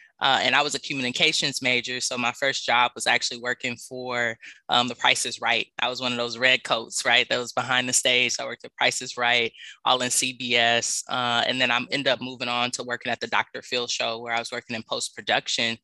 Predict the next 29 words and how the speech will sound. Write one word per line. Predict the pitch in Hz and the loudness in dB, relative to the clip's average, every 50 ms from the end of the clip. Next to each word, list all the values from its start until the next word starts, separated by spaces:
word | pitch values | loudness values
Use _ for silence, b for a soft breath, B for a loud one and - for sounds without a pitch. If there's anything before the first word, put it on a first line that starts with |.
| B B B B B B B | B B B B B B B
and | 135 | -2
was | 135 127 - | -2 0 2
kinda | - 208 202 190 | 4 4 4 4
just | 160 - - - | 2 2 2 2
doing | 156 143 131 | 0 0 0
the | 117 107 | 0 0
Hollywood | - 139 135 131 131 139 131 123 123 120 120 120 - | 0 2 2 2 2 0 -2 -6 -4 -6 -6 -6 -4
thing | 123 117 117 117 | -4 -4 -4 -6
for | - - 117 | -8 -10 -10
a | 113 113 | -10 -8
while. | 120 120 117 113 113 110 110 113 117 120 _ _ - | -4 -2 -2 0 0 0 -2 -4 -6 -12 _ _ -2
And | - 131 131 127 123 117 120 117 | 0 2 2 2 0 -2 -4 -6
what | - 131 123 123 127 | -8 -8 -8 -4 0
really | 170 180 175 151 - | 0 2 2 2 2
impacted | - 147 160 - - 131 120 - - - 127 113 | 2 0 0 0 0 0 0 0 -2 -6 -6 -4
me, | 120 127 127 123 120 127 _ b b b b b b b b b | -4 -6 -6 -6 -8 -10 _ b b b b b b b b b
um, | - 135 131 127 127 127 123 | 0 2 2 2 0 0 -2
was | 131 123 - | 2 2 4
seeing | - - 156 151 143 143 139 135 131 135 131 127 127 127 123 - _ _ - | 4 4 4 4 4 4 4 2 2 0 -2 -4 -6 -8 -10 -14 _ _ -6
a | 131 | 0
lot | 135 135 139 139 | 4 4 4 4
of | - | 2
people | - 175 151 139 135 127 | -4 -10 -10 -8 -6 -4
in | 127 | -2
my | 123 113 113 | -2 -2 -4
family, | 110 - 123 131 139 143 147 151 147 147 - _ _ _ - - | 0 0 2 2 4 2 2 -2 -2 -4 -8 _ _ _ -6 -2
um, | 131 123 113 110 113 113 113 113 113 110 110 110 113 107 _ _ _ _ - | 0 0 0 0 -2 -4 -4 -4 -6 -8 -10 -12 -14 -16 _ _ _ _ 0
navigating | 143 135 139 143 135 139 131 120 120 | 0 2 2 2 2 2 2 0 -2
depression | 107 95 - - 139 131 131 - - 143 131 131 127 135 | -6 -8 -4 0 0 0 0 0 -2 -2 -2 -4 -6 -8